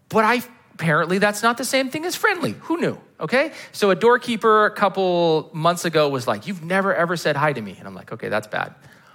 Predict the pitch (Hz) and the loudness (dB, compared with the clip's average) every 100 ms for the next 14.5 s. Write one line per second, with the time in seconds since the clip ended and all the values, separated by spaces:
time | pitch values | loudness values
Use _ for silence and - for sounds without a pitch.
0 | _ _ _ 202 233 254 170 151 110 78 | _ _ _ 2 4 2 2 0 0 -8
1 | - - 135 143 127 110 98 95 - - | -10 -4 -2 -2 -2 -2 -2 -4 -10 -20
2 | _ _ 117 107 104 - _ - - - | _ _ -6 -6 -6 -12 _ -20 -20 -6
3 | 110 107 104 101 - 147 180 170 226 220 | -2 -2 -4 -8 -4 0 0 0 0 0
4 | 165 170 143 151 151 147 147 - 190 190 | 0 0 2 2 2 0 -2 0 0 -2
5 | 180 156 135 127 165 170 156 175 131 120 | 0 0 0 -4 -4 -2 -2 -2 -4 -8
6 | 117 147 _ _ _ _ _ _ - - | -10 -12 _ _ _ _ _ _ -16 -2
7 | 131 123 139 143 139 160 180 160 151 139 | -2 0 -2 -2 -2 0 2 2 0 -2
8 | 165 156 135 127 127 123 - 196 165 151 | -2 -2 -4 -4 -2 -2 0 2 2 0
9 | - - - 151 151 147 196 196 190 262 | -4 -20 -8 -4 -2 -2 -2 -4 -4 -4
10 | 294 139 110 - 208 107 - 277 226 156 | -4 -2 -2 -4 -8 -6 0 4 4 2
11 | 135 - - 165 165 185 196 196 175 175 | -4 -18 -4 -2 -2 2 2 4 2 0
12 | - 254 349 330 135 113 92 90 - - | 2 2 2 0 -2 -2 -2 -6 -16 -20
13 | _ 131 131 139 269 277 240 190 180 190 | _ -6 -2 -2 -2 -2 -2 -4 -6 -4
14 | 160 135 131 180 139 | -2 -4 -2 -2 -2